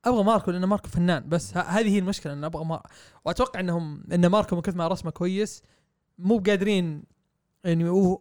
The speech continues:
أو، يعني، هو رسمه ياخذ وقته، فما راح يلحق على الكوميكس.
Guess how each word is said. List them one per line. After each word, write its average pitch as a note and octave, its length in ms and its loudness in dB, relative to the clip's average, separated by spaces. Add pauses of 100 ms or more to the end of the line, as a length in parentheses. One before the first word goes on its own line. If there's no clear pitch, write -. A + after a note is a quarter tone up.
أو، F3 320 2
يعني، E3 160 -2
هو F3 280 2
رسمه F3+ 260 -4
ياخذ F3+ 260 -4
وقته، F#3+ 340 -4 (680)
فما D#3 840 0
راح G#3 220 0
يلحق F#3 440 -4
على C#3+ 60 -8
الكوميكس. - 600 -10